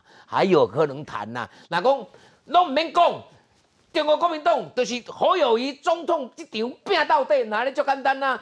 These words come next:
你为台北、新北、各场，你主任委员、总干事，大家好出来啊！起码搁咧瞧啦，伊嘛是讲看会当合作袂啦。伊即摆嘛嘛足烦恼呢，烦恼讲，嗯，诶，这、迄个、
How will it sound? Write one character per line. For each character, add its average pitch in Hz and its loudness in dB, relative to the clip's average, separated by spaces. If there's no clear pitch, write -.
你 311 -6
为 277 0
台 214 2
北、 247 0
新 247 -8
北、 269 2
各 - -10
场， 214 -2
你 262 -8
主 247 -6
任 302 2
委 226 2
员、 240 -2
总 233 -6
干 302 -4
事， 302 -12
大 247 -6
家 262 -4
好 311 0
出 302 -2
来 233 4
啊！ 233 0
起 202 -12
码 202 -6
搁 180 -6
咧 180 -2
瞧 87 -8
啦， 85 -14
伊 156 -6
嘛 170 0
是 - -6
讲 175 0
看 185 -2
会 160 4
当 170 0
合 131 -2
作 147 -2
袂 127 -6
啦。 120 -6
伊 262 -2
即 269 0
摆 302 2
嘛 226 0
嘛 196 -2
足 - -2
烦 226 0
恼 262 2
呢， 226 -4
烦 240 0
恼 277 4
讲， 285 2
嗯， 247 -6
诶， 359 0
这、 294 -8
迄 262 -2
个、 302 0